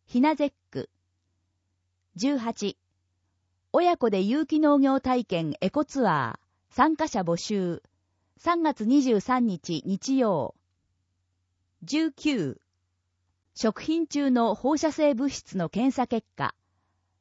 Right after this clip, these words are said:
空間放射線量の測定結果。第九回、第十回。二十、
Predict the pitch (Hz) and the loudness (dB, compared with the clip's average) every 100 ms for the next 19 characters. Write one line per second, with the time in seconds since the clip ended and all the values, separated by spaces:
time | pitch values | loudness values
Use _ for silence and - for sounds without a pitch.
0 | _ _ 311 330 320 320 277 302 302 294 | _ _ -2 0 2 2 2 -2 -2 0
1 | 285 262 208 180 165 202 - - 285 - | 2 4 4 2 -2 -4 -6 -2 0 0
2 | - - - - - _ _ _ _ _ | -4 -4 -6 -8 -8 _ _ _ _ _
3 | _ _ - 302 254 240 247 - 185 131 | _ _ 0 0 0 -2 -4 -2 -2 -4
4 | - _ 196 294 233 170 175 _ 208 147 | -10 _ -2 0 0 -4 -10 _ -4 -4
5 | - _ _ _ _ _ _ _ _ _ | -10 _ _ _ _ _ _ _ _ _
6 | _ _ _ _ _ - 302 247 196 160 | _ _ _ _ _ 0 2 2 0 -2
7 | 139 | -6